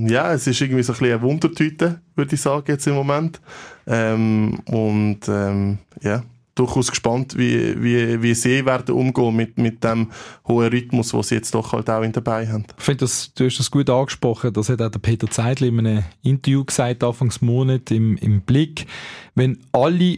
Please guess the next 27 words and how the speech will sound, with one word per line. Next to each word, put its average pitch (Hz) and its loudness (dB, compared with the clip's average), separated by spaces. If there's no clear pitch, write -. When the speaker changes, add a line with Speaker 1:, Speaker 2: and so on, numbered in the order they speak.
Speaker 2:
Spieler 139 0
an 117 2
Bord 139 0
sind, 135 -2
dann 131 0
können 131 0
wir 123 0
mit 120 0
den 113 0
Besten 117 -2
mitheben. 165 2
Ob 143 4
wir 131 2
dann 143 2
gegen 117 0
die 117 2
Besten 113 0
auch 107 2
immer 107 2
gewinnen, 135 2
das 117 -4
ist - -8
dann 110 0
natürlich 107 0
eine 104 2
andere 131 0
Frage. 120 -2